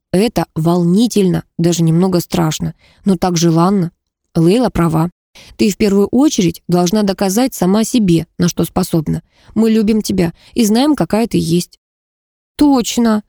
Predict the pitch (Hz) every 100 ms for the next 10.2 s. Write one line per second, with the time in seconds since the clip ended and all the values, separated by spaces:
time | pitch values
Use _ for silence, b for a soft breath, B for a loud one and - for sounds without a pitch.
0 | _ _ _ - - 160 156 156 175 214
1 | 349 349 320 - 302 247 233 185 175 175
2 | 175 240 233 185 170 285 349 - 180 170
3 | 180 214 202 180 175 175 156 160 - b
4 | b b - - - 320 427 359 359 -
5 | 226 226 - _ _ _ _ _ _ b
6 | b b b 202 - 262 311 233 196 214
7 | 311 262 220 - 202 285 349 - 277 -
8 | 233 - 294 277 - 294 277 180 165 _
9 | _ - 180 - 180 240 - 208 190 233
10 | 220 175